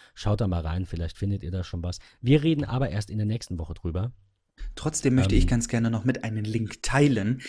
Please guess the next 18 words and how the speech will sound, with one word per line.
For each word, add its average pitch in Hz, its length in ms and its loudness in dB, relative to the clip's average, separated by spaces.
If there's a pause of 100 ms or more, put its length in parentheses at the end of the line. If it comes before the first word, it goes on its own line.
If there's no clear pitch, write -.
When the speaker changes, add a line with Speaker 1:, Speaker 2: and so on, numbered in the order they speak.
(200)
Speaker 2:
den 123 100 0
ihr 120 120 0
euch - 140 -2
Speaker 1:
Ja. 120 40 -2
Speaker 2:
auf 117 80 -6
jeden 127 260 -4
Fall 123 220 -4
vor 165 340 -4
der 131 240 0
Hardware 123 460 -2 (380)
anschauen 120 480 2
solltet. 117 680 0
Denn 120 400 6
der 117 300 4
Travel 131 680 4
Photographer 117 1000 0
Austin 120 580 4
Mann 113 460 4